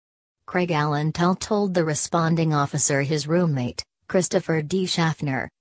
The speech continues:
did not clean up after his cat when it left hair all over the couch. He said he ordered Schaffner to leave the house, but he refused, at which point he shoved Schaffner.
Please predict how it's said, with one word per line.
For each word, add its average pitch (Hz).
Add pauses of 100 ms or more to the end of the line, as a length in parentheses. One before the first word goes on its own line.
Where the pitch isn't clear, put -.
did 165
not 151
clean 185
up 156
after 165
his 151
cat 156
when 175
it -
left 156
hair 190
all 160
over 165
the 147
couch. - (420)
He 196
said 202
he 180
ordered 190
Schaffner 185
to 151
leave 151
the 151
house, 143 (200)
but 175
he 175
refused, 160 (200)
at 190
which -
point 135
he 147
shoved 151
Schaffner. 160